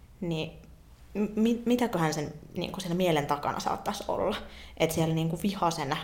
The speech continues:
ulkokuoren takana siellä saattaa olla jotenkin tosi haavoittunut tai kipeä tai traumatisoitunut ihminen. Ettei lähtökohtaisesti tulkittaisi ihmisiä vaan sen perusteella, että mitä ne tuottaa ulos.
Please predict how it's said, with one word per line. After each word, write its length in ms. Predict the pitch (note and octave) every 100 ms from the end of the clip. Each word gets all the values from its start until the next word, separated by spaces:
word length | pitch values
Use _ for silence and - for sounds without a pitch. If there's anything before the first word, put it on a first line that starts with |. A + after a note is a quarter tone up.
| -
ulkokuoren 680 | F3+ E3+ E3 E3 F#3+ F#3+ G3
takana 420 | F#3+ G3+ A3 A#3+ - - - -
siellä 260 | - E3+ D#3
saattaa 400 | D#3 D3+ - -
olla 140 | F3+
jotenkin 360 | E3+ - F3+ F#3+
tosi 240 | F3+ F3+
haavoittunut 800 | F3+ F#3 F#3 G3 G#3 G#3+ G#3+ G#3
tai 140 | G3 F#3
kipeä 500 | - D#3+ F3 F3 F3+
tai 200 | E3 D3+
traumatisoitunut 880 | D#3+ E3 G3 G3+ G#3 - - G#3+
ihminen. 440 | G3 G3 G#3+ G#3 G#3+ - - - - - - - - - -
Ettei 320 | D#3+ E3 E3+
lähtökohtaisesti 800 | F#3 F#3 F3+ - - D#3+ D#3 E3
tulkittaisi 580 | F3+ F3+ D#3+ - D#3+ -
ihmisiä 420 | D#3+ D#3+ D#3+ D3+
vaan 160 | D3+ D#3
sen 140 | D#3
perusteella, 640 | D#3+ - E3+ - - G#2+ -
että 200 | - F3
mitä 240 | D#3+ D#3+
ne 100 | -
tuottaa 460 | - - - - -
ulos. 360 | - - -